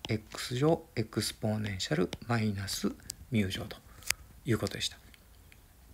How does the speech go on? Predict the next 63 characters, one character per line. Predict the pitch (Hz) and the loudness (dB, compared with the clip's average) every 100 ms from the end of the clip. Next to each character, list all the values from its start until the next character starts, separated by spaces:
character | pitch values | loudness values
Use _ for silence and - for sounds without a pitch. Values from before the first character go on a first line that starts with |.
| - - | -18 -4
い | 113 | 0
い | |
か | 98 | 2
な？ | - 220 - - - - - | 0 -2 -6 -14 -16 -20 6
で、 | 226 196 | 8 8
え | - 123 | 6 4
ー | |
と、 | 120 123 | 4 0
そ | - 190 | 2 2
う | |
す | 190 | 4
る | 208 | 4
と、 | 214 214 123 110 - - - | 8 10 8 8 -4 -12 4
ポ | 180 | 8
ア | 220 | 10
ソ | 240 | 12
ン | 233 | 12
分 | 247 214 | 12 10
布 | - 101 - - - - | 8 2 2 -10 -20 0
P | 185 151 | 6 6
っ | |
て | 110 - | 4 2
い | 107 | 2
う | |
の | 101 | 6
は、 | 120 104 95 - - - | 6 6 2 -12 -20 8
ミ | 214 | 10
ュ | 247 | 10
ー | |
だ | 120 104 | 10 8
け | |
で | 120 | 6
決 | 95 - | 4 6
ま | 110 | 8
る | 110 | 8
わ | |
け | 107 | 8
で | 92 | 4
す。 | 90 - - - - - - | -2 -8 -14 -18 -18 -18 -4
な | 160 | 2
ん | 156 | 6
で、 | 151 | 6
こ | 131 | 6
れ | 151 | 6
じ | 151 | 10
ゃ | 143 | 10
あ、 | 117 | 10
い | 165 | 10
ろ | 196 | 12
ん | 214 | 12
な | |
ミ | 208 220 | 12 12
ュ | |
ー | 190 | 12
の | 104 | 10
パ | 104 | 6
タ | - 123 | 6 6
ー | |
ン | 104 | 6
に | 95 | 4
つ | - | 4
い | 107 | 2
て、 | - 123 95 | 8 8 8